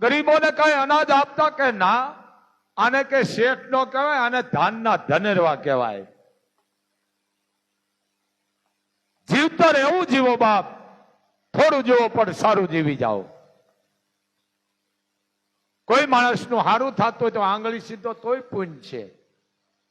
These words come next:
કોઈ માણસને ફાયદો થતો હોય ત્યાં તમે આંગળી સીધો, ઈ પુણ્ય છે. આ કોઈ રૂપિયા દઈને પુણ્ય નથી થતું, આ ખોટી વાત છે. હોય તો કરાય પુણ્ય, ન હોય તો.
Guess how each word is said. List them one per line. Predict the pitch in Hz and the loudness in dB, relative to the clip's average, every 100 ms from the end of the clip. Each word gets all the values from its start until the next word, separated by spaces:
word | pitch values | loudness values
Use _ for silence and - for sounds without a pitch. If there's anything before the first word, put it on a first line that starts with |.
| _ _ _ _ _ _ _ _ _ _ _ _ _ _ _ _ _ _ _ _ _ _ _ _ _ _ _ _ | _ _ _ _ _ _ _ _ _ _ _ _ _ _ _ _ _ _ _ _ _ _ _ _ _ _ _ _
કોઈ | - 277 339 | 0 2 4
માણસને | 285 269 247 - 247 226 180 - - _ _ _ _ _ _ - | 2 2 -2 -2 -2 -2 -4 -12 -20 _ _ _ _ _ _ -2
ફાયદો | 208 269 294 277 | 0 2 2 2
થતો | 202 254 254 | 2 0 -2
હોય | 233 | -2
ત્યાં | 247 240 | -2 -2
તમે | 247 226 | -2 -2
આંગળી | 214 233 247 226 | -2 -2 -6 -8
સીધો, | 233 208 220 | -12 -8 -8
ઈ | 277 | -8
પુણ્ય | 294 247 214 170 | -10 -10 -8 -10
છે. | 131 123 101 _ _ _ _ _ _ _ _ _ _ _ _ _ _ _ _ _ - | -14 -14 -16 _ _ _ _ _ _ _ _ _ _ _ _ _ _ _ _ _ -6
આ | 202 | -4
કોઈ | 208 254 | 0 0
રૂપિયા | 185 202 220 240 | 0 -4 -2 -2
દઈને | 254 269 262 | 0 -2 -4
પુણ્ય | 277 294 311 | -4 -4 -2
નથી | 320 | -4
થતું, | 320 254 247 240 | -2 -2 0 -2
આ | |
ખોટી | 226 247 302 | -2 -4 -2
વાત | 285 262 - | 0 0 -2
છે. | - | -4
હોય | 160 175 254 | -2 0 0
તો | - 269 | 0 0
કરાય | 269 262 | 0 -2
પુણ્ય, | 208 220 196 | -2 -8 -10
ન | 202 | -6
હોય | 240 247 | -4 -4
તો. | 254 254 | -6 -10